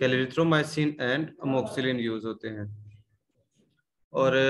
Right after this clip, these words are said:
इसके बाद lifestyle changes में आपने एनसेड नहीं ले-, नहीं लेने, एंटी एसिड को यूज़ करना है ताकि एसिड सप्रेशन हो, Smoking को prevent करना, अ, suggestion और no dietary restriction as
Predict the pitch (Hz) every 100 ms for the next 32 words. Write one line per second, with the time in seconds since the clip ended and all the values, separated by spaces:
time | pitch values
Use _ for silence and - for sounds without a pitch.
0 | 139 139 139 - - - 147 143 143 135
1 | 135 131 147 147 139 135 143 139 131 139
2 | - 131 - 147 151 160 156 143 139 135
3 | 135 143 143 139 143 - 131 131 139 139
4 | 135 143 135 123 - 131 131 131 127 135
5 | 127 143 135 147 143 139 147 143 139 -
6 | _ _ _ - - 147 135 127 147 151
7 | 156 156 147 143 143 147 139 139 139 139
8 | 131 131 131 135 131 147 147 - 131 131
9 | 135 135 135 135 131 131 123 123 139 139
10 | - 135 - 135 131